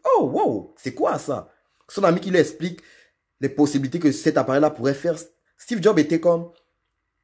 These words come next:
mais on peut pas laisser ça dans ton garage. Il y a de quoi à faire là-dessus. C'est ça, c'est ça. Le...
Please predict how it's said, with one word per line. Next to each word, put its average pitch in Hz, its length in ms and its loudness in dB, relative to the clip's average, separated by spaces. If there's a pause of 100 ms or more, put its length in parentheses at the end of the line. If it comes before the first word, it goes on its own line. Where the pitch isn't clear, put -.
mais 110 80 -10
on 107 80 -8
peut 123 80 -6
pas 127 140 2
laisser - 120 -8
ça 143 140 0
dans 120 80 2
ton 120 120 0
garage. 117 500 0 (220)
Il - 40 -4
y 135 40 4
a 131 40 4
de 135 80 2
quoi 156 160 2
à 143 60 2
faire 165 180 0
là-dessus. 156 480 -2 (2750)
C'est 131 120 -10
ça, - 280 -4
c'est - 140 -4
ça. 202 200 2
Le... - 80 0